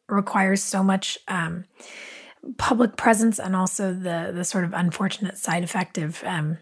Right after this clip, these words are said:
you know, public examination or, or being publicly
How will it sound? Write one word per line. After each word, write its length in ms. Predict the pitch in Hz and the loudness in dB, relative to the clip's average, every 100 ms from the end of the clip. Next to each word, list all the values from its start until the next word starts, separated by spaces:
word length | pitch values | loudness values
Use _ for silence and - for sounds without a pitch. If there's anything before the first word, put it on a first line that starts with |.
| _ _ - | _ _ 4
you 120 | 214 | 4
know, 180 | 170 175 | 4 0
public 340 | - 208 185 175 | 0 2 2 0
examination 800 | 175 185 175 165 170 175 - 185 | -2 -2 -2 0 0 0 0 2
or, 180 | 170 175 | 0 0
or 200 | 185 175 | -2 0
being 300 | 175 170 165 | 2 2 2
publicly 440 | - 180 165 175 | 0 -2 0 -2